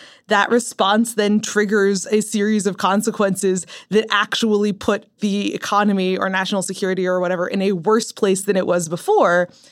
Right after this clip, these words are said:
there's a meeting of him and another world leader, and then they come out and say the crisis has been resolved. Like, yeah, there is obviously a certain extent to which this is Donald Trump kind of getting himself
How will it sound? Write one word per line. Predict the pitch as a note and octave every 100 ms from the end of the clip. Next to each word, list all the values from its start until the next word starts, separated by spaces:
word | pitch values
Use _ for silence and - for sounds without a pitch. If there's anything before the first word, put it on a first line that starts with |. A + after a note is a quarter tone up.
| - - _
there's | F3 A3 G#3+
a | G#3+
meeting | A3 B3+ A#3+ A3+ A3
of | - G3+ G3 F3+
him | G3+ F#3+
and | F#3+
another | F#3 F3 F#3
world | F3 E3+ G#3+
leader, | F4 G#3 F#3 F#3 - -
and | A3
then | A3+
they | G#3+
come | G#3+ G3+
out | F#3
and | F3+
say | F#3
the | F3+
crisis | F3+ E3 E3+
has | E3+
been | F3
resolved. | E3+ D#3+ - -
Like, | G#3+ G3 - - - _
yeah, | F#3+ G#3 A3+ A#3 A#3+ C4
there | A3+ A3 G#3 -
is | G#3 G#3+ A3+ G#3 F3+ -
obviously | F#3+ G3 F#3 F#3+ F#3 F3+ F#3+ F3+ F3 E3 D#3+ -
a | F3+ F3
certain | E3+ F#3+ -
extent | F3+ - F#3 E3
to |
which | F3 -
this | F3+ E3+
is | F3 E3
Donald | D3 F3 F3 E3+
Trump | E3+ E3+
kind | F#3 E3+
of | D#3+ D3 _ _ _ _ -
getting | G3+ G3 F#3+
himself | F#3 E3+ F#3+ F3+ F3 -